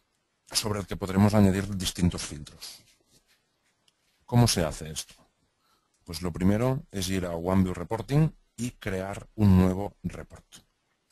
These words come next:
En este, en esta parte de la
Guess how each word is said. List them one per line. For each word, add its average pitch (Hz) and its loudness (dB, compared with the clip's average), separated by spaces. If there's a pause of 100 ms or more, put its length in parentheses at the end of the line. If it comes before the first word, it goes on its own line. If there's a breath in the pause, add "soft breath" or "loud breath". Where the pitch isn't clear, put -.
(3000 loud breath)
En 92 0
este, 98 -4
en - -8
esta - 0
parte 104 -6
de 90 -6
la 82 -10